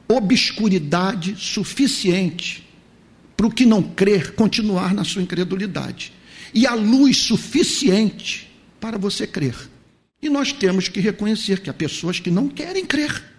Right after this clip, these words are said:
Elas preferem simplesmente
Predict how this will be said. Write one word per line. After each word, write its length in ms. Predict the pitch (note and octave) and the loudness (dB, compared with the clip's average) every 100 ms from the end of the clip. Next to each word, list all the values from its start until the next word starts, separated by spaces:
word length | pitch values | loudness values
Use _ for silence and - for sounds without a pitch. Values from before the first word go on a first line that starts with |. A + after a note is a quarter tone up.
| _ _ _ | _ _ _
Elas 280 | C#3+ D3+ - | -8 -6 -4
preferem 880 | - - - E4 F4+ G4 G4+ G4 E4+ - _ _ _ - | -2 -2 0 -2 -2 -4 -6 -10 -12 -14 _ _ _ -16
simplesmente 1040 | - - - F3 F3 A3+ D4+ - E4+ - | -12 -6 -2 0 2 0 0 -4 -6 -10